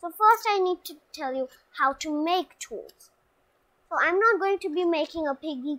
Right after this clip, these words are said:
key or a gun which you can equip. I'm going to be inserting a simple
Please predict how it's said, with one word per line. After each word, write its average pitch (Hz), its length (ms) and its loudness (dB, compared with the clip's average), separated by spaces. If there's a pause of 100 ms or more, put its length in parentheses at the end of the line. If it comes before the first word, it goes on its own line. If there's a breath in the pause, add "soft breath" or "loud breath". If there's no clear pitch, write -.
key 311 460 -2
or 226 240 2
a 233 60 2
gun 285 560 0 (180)
which 247 200 -18
you 262 100 -10
can 240 280 -12
equip. - 380 -6 (320)
I'm 339 100 -6
going 349 180 -2
to 302 180 -14 (280)
be 269 160 -4
inserting 247 560 -8
a 226 80 -16
simple 247 480 -14